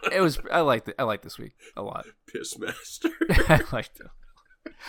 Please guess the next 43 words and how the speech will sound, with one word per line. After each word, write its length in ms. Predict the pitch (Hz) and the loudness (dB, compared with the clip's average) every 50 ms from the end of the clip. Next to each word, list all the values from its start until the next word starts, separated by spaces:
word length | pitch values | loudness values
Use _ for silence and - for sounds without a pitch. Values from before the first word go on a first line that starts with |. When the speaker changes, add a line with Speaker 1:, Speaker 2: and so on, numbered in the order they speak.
| - - - | -12 -2 0
Speaker 1:
I 60 | 190 | 0
like 260 | 190 233 269 240 - | 2 2 2 0 2
how, 160 | 220 233 214 - | 0 0 0 2
I 80 | - | 2
like 280 | 165 196 202 165 - _ | 2 2 2 0 -6 _
Jerry 420 | - - 117 113 123 123 117 120 | -10 -4 -2 0 0 0 0 -2
getting 240 | 110 113 107 107 98 | -4 -6 -8 -8 -10
shit 280 | 92 - - 101 - - | -12 -10 -10 -10 -10 -10
to 60 | 107 | -12
do 180 | 95 92 90 90 | -12 -12 -12 -12
finally. 540 | - 95 95 92 87 85 90 90 90 90 _ _ _ _ _ | -12 -12 -12 -12 -12 -14 -16 -18 -20 -20 _ _ _ _ _
Speaker 2:
Yes. 500 | 123 143 180 170 104 - - - - - - 107 | -10 -10 -8 -6 -8 -8 -10 -14 -16 -14 -12 -10
Uh, 60 | 120 | -6
well, 400 | 127 131 131 131 131 123 - - _ _ _ _ - - | -6 -4 -4 -2 -4 -4 -6 -10 _ _ _ _ -20 -18
I, 600 | 65 - - - 110 - - 98 _ _ - - | -16 -16 -16 -14 -16 -16 -16 _ _ _ -20 -20
I 40 | - | -20
feel 240 | - - 208 202 185 | -18 -16 -14 -12 -10
like 260 | 175 151 - - _ _ _ _ _ _ _ _ _ _ - _ _ _ _ _ _ _ _ _ _ _ _ _ _ _ | -10 -12 -12 -14 _ _ _ _ _ _ _ _ _ _ -20 _ _ _ _ _ _ _ _ _ _ _ _ _ _ _
has, 340 | 156 151 135 - - - _ - | -14 -12 -10 -10 -12 -14 _ -6
oh 100 | 104 147 160 | -2 -2 0
yeah, 180 | 143 117 104 98 | 0 0 -4 -6
no, 120 | 95 98 | -8 -10
Summer, 440 | - - - 117 113 117 113 104 82 | -12 -10 -10 -8 -6 -4 -6 -6 -6
Summer 300 | - - 127 120 113 101 | -10 -12 -12 -10 -12 -12
had 220 | 101 101 92 85 80 | -12 -12 -14 -14 -12
the, 240 | 87 82 80 78 78 | -12 -12 -10 -10 -12
uh, 280 | 73 71 71 67 71 78 _ _ _ _ | -12 -12 -14 -14 -16 -18 _ _ _ _
had 120 | 95 82 | -20 -20
the 80 | 78 82 | -20 -18
Sleep 240 | - - 92 85 - | -16 -16 -16 -16 -18
Family 180 | _ - - | _ -14 -10
Speaker 1:
Summer's 340 | - 160 208 247 202 147 127 | -8 -6 -2 -2 -2 -2 -2
Speaker 2:
episode. 180 | - - - - | -6 -14 -10 -6
Speaker 1:
vanished 340 | 92 104 110 98 87 - - | -6 -4 -4 -6 -8 -10 -12
from 160 | - 95 85 | -14 -16 -16
the 80 | 85 | -14
show. 300 | - - - 90 85 80 | -14 -12 -8 -8 -6 -6
I, 100 | 80 87 | -6 -8
they 160 | 87 120 139 139 | -6 -8 -8 -8
really 240 | 135 135 107 95 | -6 -8 -8 -8
need 160 | 92 90 85 - | -12 -14 -18 -18
to 80 | 85 | -20
re-, 120 | 82 87 | -20 -20